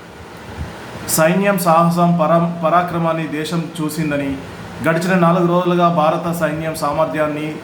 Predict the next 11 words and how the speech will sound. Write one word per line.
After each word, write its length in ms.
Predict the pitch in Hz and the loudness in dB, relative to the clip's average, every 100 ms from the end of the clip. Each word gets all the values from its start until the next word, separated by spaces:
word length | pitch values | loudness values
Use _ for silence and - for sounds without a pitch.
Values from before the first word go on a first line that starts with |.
| - - | -10 -6
సంయమనాన్ని, 800 | 151 170 170 160 160 156 156 147 - - - 123 160 | 0 2 4 4 2 -2 -6 -8 -14 -18 -14 -6 -2
సంయమనాన్ని 760 | 160 170 170 165 160 151 151 - | 2 4 4 4 2 0 -4 -6
చూస్తున్నాం. 500 | 151 - 151 147 127 - - - - - - - | -6 -4 -4 -2 -4 -6 -14 -16 -16 -16 -16 -4
నిఘా 240 | 139 170 208 | 4 6 6
వర్గాల 400 | 190 190 185 180 | 4 2 -2 -2
సామర్థ్యం, 840 | 170 165 175 170 175 170 170 - - | 0 2 2 0 0 -2 -2 -6 0
శాస్త్ర 320 | 156 170 175 | 2 2 0
సాంకేతిక 600 | 170 160 165 175 175 170 | 0 0 0 0 0 -2
సామర్థ్యాన్ని 760 | 170 156 156 156 156 151 151 147 - - - 123 | 0 0 0 2 2 0 -2 -8 -12 -18 -10 -4
దేశం 380 | 160 165 160 156 | -2 0 0 0
చూసింది. 400 | 156 165 139 | 0 0 -2